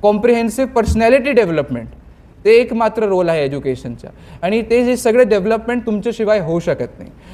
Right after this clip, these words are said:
मी इथे बसून सीईओ बनून, एज्युकेशन ऑफिसर म्हणून आम्ही हे स्टुडंट्सला सांगू शकत नाही किंवा त्यांची अशी पद्धतीची हेल्पसुद्धा करू शकत नाही.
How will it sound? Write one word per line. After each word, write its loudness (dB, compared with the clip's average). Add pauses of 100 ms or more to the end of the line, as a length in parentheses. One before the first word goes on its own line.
(140)
मी 0
इथे 2
बसून 0
सीईओ 2
बनून, -2 (100)
एज्युकेशन -2
ऑफिसर 0
म्हणून -2 (340)
आम्ही 0
हे 2
स्टुडंट्सला 0
सांगू -2
शकत -2
नाही -2 (340)
किंवा 4 (240)
त्यांची -2
अशी -4
पद्धतीची -2
हेल्पसुद्धा 0
करू 0
शकत -8
नाही. -14